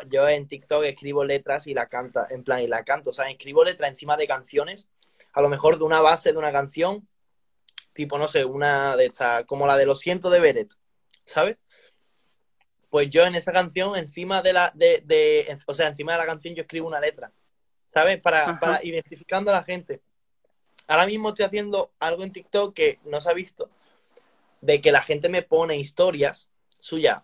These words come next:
Speaker 1: que hay-, que hayan pasado, que hayan pasado ellos, y yo cogía su historia y la hacía una canción con esa
Speaker 2: Guau.
Speaker 1: historia, y eso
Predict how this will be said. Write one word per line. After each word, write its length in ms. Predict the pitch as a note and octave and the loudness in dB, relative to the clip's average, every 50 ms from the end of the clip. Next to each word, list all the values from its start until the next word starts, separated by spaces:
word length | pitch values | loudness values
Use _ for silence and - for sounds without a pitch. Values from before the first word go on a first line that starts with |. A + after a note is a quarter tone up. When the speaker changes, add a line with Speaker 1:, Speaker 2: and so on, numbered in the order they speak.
| _ _ | _ _
Speaker 1:
que 80 | - B2 | -6 -4
hay-, 220 | B2 B2+ - - | -2 -2 -4 -6
que 100 | - - | -6 -4
hayan 220 | B2 C3 D#3 D#3+ - | -2 -2 -2 -2 0
pasado, 520 | D3 C3+ - - D#3+ D3+ C#3+ B2+ - - _ _ _ _ _ | -2 -2 0 2 4 4 4 2 0 -4 _ _ _ _ _
que 120 | - - B2 | -2 0 0
hayan 240 | A#2+ C3+ D3 D3 | 2 2 0 0
pasado 360 | C#3+ D3+ D3 D3 D3 C3 C3 C3 | 0 -4 -2 0 4 4 6 6
ellos, 260 | C3 C#3 D#3 D3+ C#3+ | 6 4 2 0 0
y 100 | C3+ B2 | -6 -2
yo 300 | B2 C3 C#3+ D3+ - _ _ _ _ _ _ _ | 2 4 4 4 2 _ _ _ _ _ _ _
cogía 580 | - C3 B2 - - D3 D#3 D3+ B2+ A#2 - _ _ _ - | -6 -6 -6 -6 -4 2 4 4 4 4 0 _ _ _ -18
su 220 | - - D3+ C#3 | -8 -4 -4 -4
historia 580 | C3 B2 - - - D3+ D#3 D#3+ E3+ F3 E3 - - | -4 -6 -10 0 4 4 4 6 6 4 4 4 -2
y 120 | C#3+ C#3+ | -6 0
la 140 | C3+ C3 B2+ | 2 4 4
hacía 280 | A#2+ - - C#3+ C#3 C#3 | 2 0 -2 -2 -2 -2
una 200 | C#3+ C3+ B2+ A#2+ | -2 -4 -6 -6
canción 500 | A#2 A#2 A2 - - C3 A#2+ A2 G#2+ _ _ _ _ _ _ _ _ _ _ _ _ _ - | -8 -10 -10 -10 -8 -8 -8 -8 -10 _ _ _ _ _ _ _ _ _ _ _ _ _ -6
con 180 | - D3 C#3+ D3 | -4 -2 -2 -2
esa 160 | C#3+ - C#3+ | 2 2 2
Speaker 2:
Guau. 140 | - - D#3 | 4 4 4
Speaker 1:
historia, 240 | - C#3+ C#3 B2+ A#2+ | 4 4 4 2 2
y 80 | B2 B2+ | 2 0
eso 160 | C3+ - - | -2 -2 -4